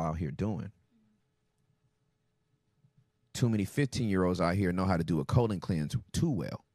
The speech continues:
So you can keep that hymen intact, but you giving up that butt. Your, your, your vagina's a virgin, but not your butt. Your vagina's a virgin, but not your mouth.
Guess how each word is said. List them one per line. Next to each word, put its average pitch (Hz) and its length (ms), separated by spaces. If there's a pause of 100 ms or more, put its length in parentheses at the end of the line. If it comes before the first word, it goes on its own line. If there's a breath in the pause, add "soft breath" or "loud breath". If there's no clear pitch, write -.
(2250)
So - 120
you 95 60
can 87 140
keep 117 200
that 87 160
hymen 113 380
intact, 82 380
but - 140
you 85 60
giving 90 300
up 82 120
that 65 220
butt. 123 240 (2250)
Your, 87 180 (200)
your, 101 220
your 98 220
vagina's 107 580
a 104 60
virgin, 87 400
but 80 160
not 90 260
your 85 100
butt. 101 320 (2500)
Your 95 120
vagina's 113 520
a 110 40
virgin, 92 380
but 87 100
not 92 260
your 87 120
mouth. 98 320